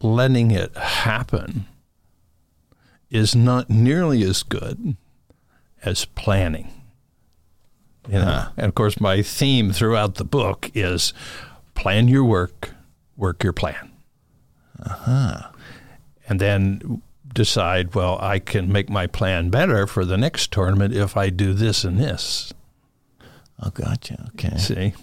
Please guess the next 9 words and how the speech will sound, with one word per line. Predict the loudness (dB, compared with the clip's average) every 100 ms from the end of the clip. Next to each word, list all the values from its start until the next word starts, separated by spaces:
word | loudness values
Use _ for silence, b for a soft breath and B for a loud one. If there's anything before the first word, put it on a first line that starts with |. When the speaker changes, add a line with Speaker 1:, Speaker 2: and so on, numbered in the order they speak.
| -2
Speaker 2:
Mm-hmm. | -2 0 0 -2 -4 _ _ B B B B B B -4
And | 0 2 4
so | 4 4 2 -2 -8 -2
I'm | 0
guessing | 2 2 2 4 2 2
you're | 4 4 4 4
not | 4 4 2 -2 -10 -20 _ _ _ _ _ -4
as | 0 2 0
focused | 0 0 2 0 0